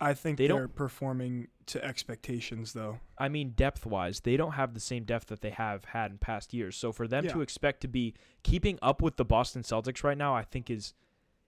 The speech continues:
Speaker 2: inhumane. And I think that the fact that they're above the seventy-sixers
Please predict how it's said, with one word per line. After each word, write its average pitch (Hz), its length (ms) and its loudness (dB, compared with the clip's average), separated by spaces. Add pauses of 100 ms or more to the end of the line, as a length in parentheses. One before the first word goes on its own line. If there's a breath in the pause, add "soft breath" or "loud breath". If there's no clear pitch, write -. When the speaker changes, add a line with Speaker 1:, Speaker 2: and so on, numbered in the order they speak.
(100)
Speaker 2:
inhumane. 120 560 -2
And 101 80 -2
I 127 100 4
think 202 200 -4
that 147 100 0
the 117 140 -4
fact 135 260 2
that 113 140 -2
they're 120 160 6
above 123 340 6
the 120 100 -2
seventy-sixers 120 920 -2